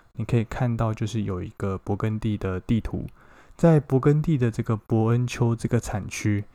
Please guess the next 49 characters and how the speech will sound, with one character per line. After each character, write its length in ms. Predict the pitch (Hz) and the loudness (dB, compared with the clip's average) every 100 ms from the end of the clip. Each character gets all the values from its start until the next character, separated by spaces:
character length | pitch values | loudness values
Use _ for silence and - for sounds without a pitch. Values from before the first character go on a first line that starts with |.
| - - _ - | -20 -20 _ -2
在 180 | 151 | 0
它 100 | 143 | 0
的 100 | 139 127 | 0 2
南 300 | 123 107 110 | 0 -2 0
边 220 | 120 127 | 0 -2
快 220 | - 151 | 0 0
要 120 | 147 | 0
接 300 | 135 - 139 | 0 2 2
近 340 | 135 151 131 113 | 2 0 0 0
就 140 | 117 | -2
是 160 | 113 113 | -2 -4
下 240 | - 139 | 0 2
龙 240 | 117 107 | 2 0
丘 240 | 107 120 110 | 0 0 2
的 100 | 107 | 0
这 100 | 113 | 0
个 80 | 110 | -2
地 180 | - 113 | -2 -2
方 280 | - 107 104 | -2 -4 -4
呢， 120 | 101 - - - _ | -6 -10 -20 -20 _
有 260 | - 110 101 - | 0 2 0 0
两 300 | 113 101 101 | 0 0 -2
个 160 | 101 | -2
很 240 | 98 98 98 | -2 -4 -4
重 240 | - 127 | 0 2
要 140 | 120 113 | 4 2
的 160 | 107 | 0
村 320 | 101 - 107 104 | -4 -2 -2 0
庄， 380 | 110 98 104 113 _ - | 0 0 -6 -12 _ -6
他 120 | 120 | -2
们 160 | 117 | -2
盛 320 | 110 - 151 127 | -2 -2 -2 -2
产 320 | 110 98 92 | -6 -8 -8
这 140 | - | -8
个 160 | 107 101 | -6 -6
全 240 | - 113 | -6 -8
世 180 | 104 123 | -4 -4
界 220 | 110 117 - - - - | -2 -4 -6 -20 -20 -8
最 180 | - 127 - | 0 0 0
顶 240 | - 101 101 | 0 0 -2
级、 200 | - 104 | -4 -2
最 200 | 131 117 | 0 -2
知 340 | - 123 123 | -2 0 2
名 240 | 120 98 92 | 2 -2 -4
的 220 | 98 95 | -4 -4
白 180 | - 98 | -2 -2
葡 100 | - | 0
萄 180 | 104 95 | -2 -2
酒。 200 | 90 | -4